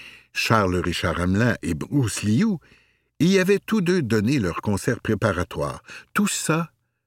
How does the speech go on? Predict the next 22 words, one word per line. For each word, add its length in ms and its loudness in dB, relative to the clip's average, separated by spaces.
crée 280 2
beaucoup 460 -4
d'attachement. 640 -8
La 160 4
chapelle 640 0
joue 380 2
aussi 420 0
un 140 4
rôle 240 2
d'incubateur. 840 -4
Elle 160 4
est 180 2
offerte 380 0
gratuitement 760 0
à 120 2
de 160 2
jeunes 400 0
artistes 640 -4
pour 240 -4
des 240 -2
captations 540 -4
vidéo, 460 -2